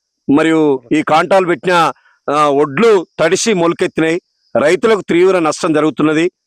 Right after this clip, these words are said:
ట్రాన్స్‌పోర్ట్లో పూర్తిగా ప్రభుత్వం, ఆ, కాంటాలైన ఒడ్లను బయటికి తరలించడంలో పూర్తిగా విఫలమైంది. ఇది ప్రభుత్వ వైఫల్యమే. ప్రభుత్వం ఇప్పటికైనా కళ్ళు తెరిచి రైతును ఆదుకోవాల్సిన బాధ్యత మరియు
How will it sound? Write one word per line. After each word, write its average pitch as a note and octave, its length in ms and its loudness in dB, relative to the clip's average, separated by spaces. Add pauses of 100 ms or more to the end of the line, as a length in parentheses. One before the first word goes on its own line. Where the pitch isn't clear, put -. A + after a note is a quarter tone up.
(380)
ట్రాన్స్‌పోర్ట్లో G3+ 840 0
పూర్తిగా F3+ 540 0
ప్రభుత్వం, D#3 600 -2 (540)
ఆ, D3 220 2
కాంటాలైన F#3+ 480 2
ఒడ్లను F3 480 0
బయటికి D#3 340 -2
తరలించడంలో D#3+ 840 0 (380)
పూర్తిగా F#3 360 2
విఫలమైంది. E3 720 0 (280)
ఇది D#3+ 180 0
ప్రభుత్వ F#3 460 0
వైఫల్యమే. F3 640 0 (380)
ప్రభుత్వం G3+ 460 0
ఇప్పటికైనా G#3+ 800 0 (120)
కళ్ళు D#3+ 180 0
తెరిచి F3 500 0 (340)
రైతును F3 380 2
ఆదుకోవాల్సిన F3 580 0
బాధ్యత D3+ 600 0 (380)
మరియు D#3+ 420 2